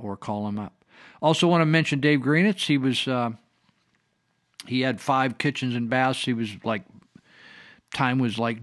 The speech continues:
running out, coming up to Thanksgiving. He promised these people that they'd have fi-, different, five different families. They'd have their kitchen and baths done by the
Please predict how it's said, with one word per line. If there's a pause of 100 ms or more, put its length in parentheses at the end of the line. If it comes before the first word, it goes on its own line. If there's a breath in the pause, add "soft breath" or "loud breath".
(580)
running
out,
coming
up
to
Thanksgiving.
He
promised
these
people
that
they'd
have
fi-, (120)
different,
five
different
families.
They'd
have
their
kitchen
and
baths
done
by
the